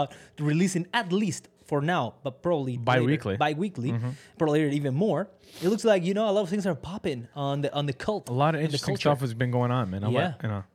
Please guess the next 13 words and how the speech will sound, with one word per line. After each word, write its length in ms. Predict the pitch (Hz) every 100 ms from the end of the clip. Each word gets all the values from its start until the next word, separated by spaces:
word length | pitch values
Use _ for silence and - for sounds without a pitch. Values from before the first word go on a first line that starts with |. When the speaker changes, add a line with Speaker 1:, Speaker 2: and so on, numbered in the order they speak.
| 165
Speaker 1:
Yeah, 180 | 127 135
yeah, 220 | 131 131
yeah. 60 | 117 151
Do, 80 | 156
do, 260 | 123 143 147
do 220 | 127 160
you 160 | 226
ever 80 | 240
think 260 | 214 202 147
that 260 | 139 131
Corona 320 | - 143 147 139
has 140 | -
unraveled 640 | 131 120 123 127 127 123